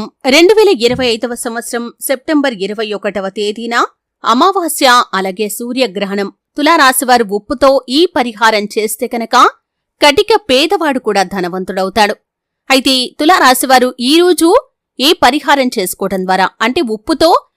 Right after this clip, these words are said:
ఈ యొక్క అమావాస్య, అలా శ్రీ కాళికా దుర్గా జ్యోతిష్యం నంబర్ వన్ వశీకరణ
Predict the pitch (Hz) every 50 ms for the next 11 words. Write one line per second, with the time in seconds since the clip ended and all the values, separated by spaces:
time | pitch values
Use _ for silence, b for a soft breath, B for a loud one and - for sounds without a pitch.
0 | _ _ 302 311 339 339 - 370 233 185 202 269 320 349 349 330 311 - - 311
1 | 277 269 269 - - 220 226 226 - - 370 403 403 - - - 370 381 480 523
2 | 466 - 466 453 370 294 180 262 311 254 185 294 285 269 226 254 285 320 320 320
3 | 285 - - - 269 220 196 185 - _ - 185 226 320 381 453 - - - 294
4 | 339 330 285 208 240 285 302 - 370 359 - 339 302 285 285